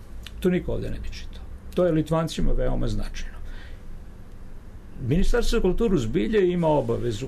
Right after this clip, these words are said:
ako je, dakle, e, institucija koja se time bavi, a jeste, ko drugi to da radi u uređenoj državi, a to je da pomogne da se upravo i takva dela objave napolju, dela sa temama iz nacionalne istorije, zato što je to prilika da mi prosto s-,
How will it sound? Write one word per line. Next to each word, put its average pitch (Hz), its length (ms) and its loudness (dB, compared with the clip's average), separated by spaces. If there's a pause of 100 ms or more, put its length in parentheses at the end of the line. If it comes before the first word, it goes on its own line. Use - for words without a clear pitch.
ako 143 300 0
je, 120 100 2
dakle, 123 360 0
e, 123 120 2 (520)
institucija 139 800 0
koja 123 140 2
se 117 160 -4
time 131 280 0
bavi, 123 360 4
a - 20 4
jeste, 117 420 0 (120)
ko 135 100 4
drugi 107 300 0
to 110 180 -4
da 117 100 -2
radi 107 280 -2
u 101 80 -2
uređenoj 110 400 -2
državi, 143 420 0 (420)
a 120 60 -6
to 175 140 2
je 185 60 4
da 185 100 4
pomogne 175 480 0
da 143 120 -2
se - 180 0
upravo 151 480 2
i 139 100 2 (100)
takva 160 340 0
dela 127 300 2
objave 117 380 0
napolju, 117 460 -2
dela 127 260 2
sa 135 160 -2
temama 123 340 -2
iz 110 100 -6
nacionalne 120 560 -4
istorije, 170 500 0 (340)
zato 143 240 0
što - 160 0
je 165 80 0
to 165 140 2
prilika 160 460 0
da 139 140 -2
mi 147 200 2
prosto 135 320 -2
s-, - 160 -6